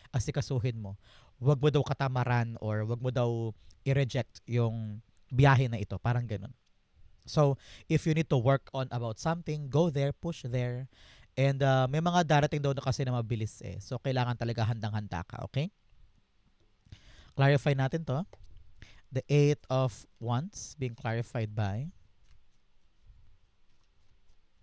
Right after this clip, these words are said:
the Fool card. Yes. Yes, yes, yes. Sabi ko nga, may bago kang mga dapat gagawin.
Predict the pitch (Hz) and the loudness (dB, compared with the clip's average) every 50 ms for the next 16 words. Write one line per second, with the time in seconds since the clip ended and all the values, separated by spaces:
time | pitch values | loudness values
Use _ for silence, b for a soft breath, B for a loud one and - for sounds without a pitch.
0 | - - - - - _ _ _ _ _ _ - _ _ _ _ _ _ _ _ | -20 -20 -20 -20 -20 _ _ _ _ _ _ -20 _ _ _ _ _ _ _ _
1 | _ _ - - - - 127 143 143 - - - 127 120 113 107 104 - - 95 | _ _ -20 -20 -8 0 4 4 4 4 2 0 2 4 4 4 2 0 -2 -4
2 | 85 87 87 - - - 117 151 180 - - - - - - - b b b b | -2 -2 -4 -6 -6 -2 0 0 0 -2 -6 -10 -14 -14 -16 -16 b b b b
3 | b b - 110 110 - - - 107 98 - - 175 175 151 - - - 117 107 | b b -2 -2 -2 -2 -2 -4 -4 -4 -2 -2 -4 -4 -4 -6 -6 -4 -4 -2
4 | 120 117 - 135 139 175 175 - - B B B B B B B - - 131 135 | -2 -2 -2 -2 0 0 -2 -2 -4 B B B B B B B 0 2 6 8
5 | 143 139 131 143 - 151 143 139 135 131 131 120 127 117 - - 120 - 120 117 | 8 8 8 4 2 2 2 2 2 2 2 2 2 0 0 -2 -6 -6 -4 -4
6 | 110 104 95 110 101 101 95 92 90 85 110 | -4 -2 -2 -2 -4 -4 -4 -6 -8 -12 -16